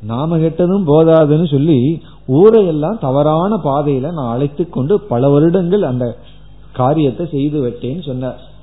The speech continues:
இது கடைசியில அவருக்கு புரிஞ்சுது. அதனால பல பேர்த்துக்கு புரியறது இல்ல, தான் நினைச்சதுதான் சரின்னு நினைத்து கொண்டு இருக்கிறார்கள். இது வந்து அஞ்ஞானத்தை மற்றவர்களுக்கு பகிர்ந்து கொள்ளுதல்,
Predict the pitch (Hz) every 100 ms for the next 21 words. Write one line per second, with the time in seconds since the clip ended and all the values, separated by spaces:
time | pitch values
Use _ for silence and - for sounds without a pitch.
0 | - - 120 127 131 135 190 190 165 139
1 | - 147 185 180 170 202 147 147 135 131
2 | 180 - - - - 156 170 175 240 220
3 | 156 175 240 208 180 156 139 - 135 139
4 | 131 143 175 180 180 185 180 220 220 135
5 | 147 175 175 135 135 131 147 - 156 170
6 | 131 143 127 117 123 117 117 - - -
7 | - 147 190 151 151 190 139 180 - -
8 | - - 113 135 - - 202 208 202 208
9 | 202 202 - 262 - - 139 143 - 165
10 | 160 147 139 135 131 - - 127 123 117
11 | 135 247 123 107 104 123